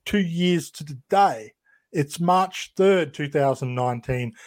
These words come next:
At this stage, she is the leader of the Jungle Assault Nation, J A N, uh, and she's challenging for the Wonder of Stardom belt once again in Nagoya, challenging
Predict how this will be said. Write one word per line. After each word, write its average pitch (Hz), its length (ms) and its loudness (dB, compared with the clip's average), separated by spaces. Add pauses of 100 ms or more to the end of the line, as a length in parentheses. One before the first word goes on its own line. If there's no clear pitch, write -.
(120)
At 139 140 -4
this 156 180 -2
stage, 151 400 0
she 170 380 0
is 151 240 -2
the 135 160 -6
leader 151 600 0 (280)
of 131 120 -2
the 135 120 -2
Jungle 131 360 0
Assault 131 380 -2
Nation, 123 480 -6
J 127 340 -4
A 120 240 -6
N, 147 360 0 (320)
uh, 120 320 0
and 135 180 0
she's 139 140 -2
challenging 190 760 0 (100)
for 147 220 2
the 131 140 -2
Wonder 147 300 0
of 127 40 -2
Stardom 131 400 0
belt 131 300 -2
once 131 240 -4
again 135 300 -4
in 139 180 -4
Nagoya, 143 580 0 (400)
challenging 160 760 0